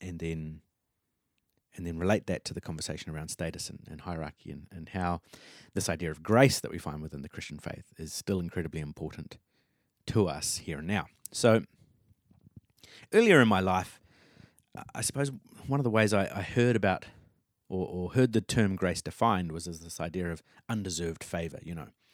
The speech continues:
and is wrapped up in a particular way of thinking about salvation, I think, you know, um, that,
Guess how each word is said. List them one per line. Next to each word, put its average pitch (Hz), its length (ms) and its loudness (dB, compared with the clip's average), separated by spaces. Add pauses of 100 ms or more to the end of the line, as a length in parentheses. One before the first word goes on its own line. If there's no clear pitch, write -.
(540)
and 131 180 8
is 120 220 2 (180)
wrapped 160 240 6
up 113 100 6
in 107 80 2
a 101 40 4
particular - 380 0
way 87 260 4
of 82 100 -4
thinking 82 420 -10 (920)
about 80 300 -6
salvation, 98 680 0
I 107 100 -4
think, 117 260 -6
you 95 80 -10
know, 85 180 -6 (160)
um, 65 340 -14 (160)
that, - 300 -8